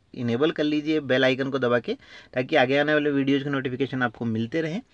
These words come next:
कोई सजेशन अगर आपका हो तो आप सजेशन कमेंट बॉक्स में लिख सकते हैं, कोई क्वेरी हो तो वो भी आप पूछ सकते हैं। चैनल सब्सक्राइब करना ना भूलें। वीडियो अगर आपको पसंद आया है तो लाइक ज़रूर कीजिएगा,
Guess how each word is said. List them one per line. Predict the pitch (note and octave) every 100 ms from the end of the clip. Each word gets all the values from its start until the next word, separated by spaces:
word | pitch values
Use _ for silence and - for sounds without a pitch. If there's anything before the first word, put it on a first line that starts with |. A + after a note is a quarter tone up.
| - - - -
कोई | D3+
सजेशन | D3 C3 C#3+ G#3
अगर | G3+ G3
आपका | F#3 - F3+
हो | F#3
तो | F#3
आप | F3 -
सजेशन | B2 B2+ D#3+ E3
कमेंट | C3+ C3+
बॉक्स | C3 B2+ C3+
में | B2+
लिख | -
सकते | D#3+ E3
हैं, | E3
कोई | D3+ B2+
क्वेरी | A#2 A#2 C#3+ D#3+
हो | D#3+
तो | D#3+ C3
वो | A2+
भी | C3+
आप | A#2+ -
पूछ | D#3+ F3+
सकते | E3 - D#3
हैं। | D3 G#3+ - -
चैनल | C3 D3+ D#3
सब्सक्राइब | D3 - D3
करना | C#3+ B2+ A#2+
ना | A2 D#3+
भूलें। | E3+ E3 F3+ - - - - _
वीडियो | B2+ D#3 G3
अगर | G3
आपको | F#3+ F#3+
पसंद | F#3+ F#3+ F#3
आया | F3+
है | F3+
तो | E3+
लाइक | B2+ E3+ E3
ज़रूर | F3 F3+
कीजिएगा, | E3+ E3+ D#3+ E3+ F#3